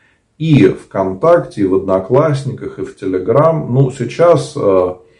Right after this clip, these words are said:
самая подходящая альтернатива Инстаграму на случай каких-то проблем — это Telegram и ВКонтакте. Везде меня можно найти по моему имени, ну или как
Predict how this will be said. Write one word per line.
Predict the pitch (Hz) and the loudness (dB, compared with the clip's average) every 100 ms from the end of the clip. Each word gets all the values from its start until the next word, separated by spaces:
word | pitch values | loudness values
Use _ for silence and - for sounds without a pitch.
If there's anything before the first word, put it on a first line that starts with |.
| _ _ _ _ _ - 107 | _ _ _ _ _ -12 -12
самая | - 127 127 107 | -2 0 0 -2
подходящая | 104 98 107 107 117 95 - 98 | -6 -10 -10 -2 0 0 -2 -4
альтернатива | 92 - 101 104 101 107 95 | -4 -4 -2 -4 -4 -2 -2
Инстаграму | 92 - 104 107 147 117 104 | -2 -4 -2 2 2 2 2
на | 98 95 | 0 -2
случай | - 107 - 92 | -2 -4 -4 -4
каких-то | 95 92 98 - | -4 -4 -8 -12
проблем — | - 101 95 123 170 202 104 | -4 0 2 2 2 0 -4
это | 101 107 95 | -6 -2 -2
Telegram | - 123 107 98 110 139 113 104 - | 0 0 2 2 2 2 0 -6 -4
и | 117 151 139 135 - _ _ _ | 2 4 4 0 -12 _ _ _
ВКонтакте. | - 107 113 90 78 - - - _ _ _ _ | -4 -4 -2 -4 -4 -8 -20 -20 _ _ _ _
Везде | 98 120 123 139 147 | 0 2 4 4 4
меня | 113 110 | 4 0
можно | 107 110 101 | -2 -2 -4
найти | 101 101 104 98 | -4 -4 -4 -8
по | 98 123 | -6 -2
моему | 120 117 110 110 | 0 2 0 -2
имени, | 113 151 180 160 127 | -2 0 2 4 4
ну | 120 143 | 4 4
или | 117 107 | 2 2
как | 98 101 - | 2 0 0